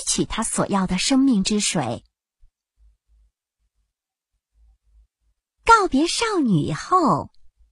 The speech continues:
小王子一路寻去。就在他走进那座美丽的花园的时候，一座凉棚吸引了他的注意。凉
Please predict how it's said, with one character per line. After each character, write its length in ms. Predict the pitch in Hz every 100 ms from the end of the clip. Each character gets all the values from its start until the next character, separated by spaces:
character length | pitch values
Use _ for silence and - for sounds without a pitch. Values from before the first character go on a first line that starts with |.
| _
小 300 | - - 185
王 300 | 165 160 196
子 500 | - 151 135 135 - -
一 260 | 190 208
路 220 | 339 370
寻 360 | 185 - 151 220
去。 280 | - 208 - - _ _ _ _ _ _ _ _ _ - _ _ _ -
就 180 | 494 453
在 140 | 403
他 220 | 349 381 -
走 320 | - 180 160
进 260 | - 403
那 140 | 381 294
座 200 | - 294
美 260 | 262 185
丽 140 | 180 254
的 120 | 233
花 240 | - 359
园 220 | 359 285 254
的 120 | 427
时 240 | - 226
候， 400 | - - 208 - - _ - - - -
一 160 | 311
座 180 | - 466
凉 300 | 269 208 269 453
棚 400 | - 220 214 359 587
吸 300 | - - 247
引 200 | 240 170
了 120 | 147
他 240 | - 208
的 100 | 202
注 280 | 185 - 226
意。 260 | 214 208 - - - _ _ _ _ _ _ _ _ _ _ _ _ _ _ _ _ _ -
凉 220 | 349